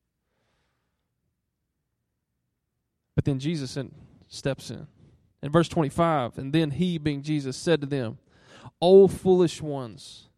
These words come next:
and slow of heart to believe all that the prophets have spoken. Was it not necessary that the Christ should suffer these things and enter into his glory?'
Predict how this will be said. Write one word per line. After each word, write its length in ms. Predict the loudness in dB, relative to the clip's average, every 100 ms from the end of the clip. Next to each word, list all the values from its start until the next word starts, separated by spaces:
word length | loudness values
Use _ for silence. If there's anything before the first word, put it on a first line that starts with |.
| _ _ _ -20 -16
and 100 | -10
slow 400 | -8 0 6 8
of 120 | 8 4
heart 360 | 4 4 2
to 100 | -4
believe 460 | -2 0 0 -2 -8 -16 -20 -4
all 340 | 0 4 4
that 140 | 4 2
the 100 | -2
prophets 520 | -2 -2 -4 -8 -8
have 180 | -8 -8
spoken. 520 | 0 0 0 -8 -20 -18 2
Was 140 | 2
it 40 | 4
not 200 | -2 -2
necessary 580 | -4 -4 -10 -8 -4 -6
that 100 | -8
the 80 |
Christ 380 | -4 -2 -2 -4
should 160 | -10 -12
suffer 420 | -6 -4 0 0
these 260 | -2 -6 -6
things 380 | -6 -4 -8
and 100 | -10
enter 300 | -8 -6 -4
into 280 | -6 -6 -8
his 160 | -8 -8
glory?' 500 | -4 0 0 -2